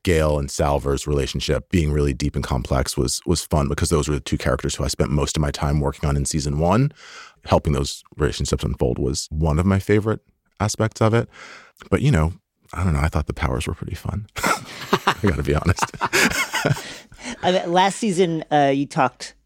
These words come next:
Speaker 2: about how, uh, Synnax uh, was one of your favorite things to work on. Do you have anything
Speaker 1: Mm-hmm.
Speaker 2: like that from season two that just,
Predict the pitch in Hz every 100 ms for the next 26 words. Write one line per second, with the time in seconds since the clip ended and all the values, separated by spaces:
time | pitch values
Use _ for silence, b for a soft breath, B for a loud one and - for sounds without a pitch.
0 | - 131 131 123 - - 117 113 110 -
1 | - - - - - - 147 104 - -
2 | _ - 82 73 - 131 78 - - -
3 | - 110 - 131 127 117 110 107 - -
4 | 131 - 143 - - - 190 156 139 123
5 | - 143 123 135 - - 139 147 160 151
6 | - 147 143 131 80 76 78 - 147 147
7 | - 147 156 - 151 - 160 143 143 -
8 | 165 160 - - 131 - - -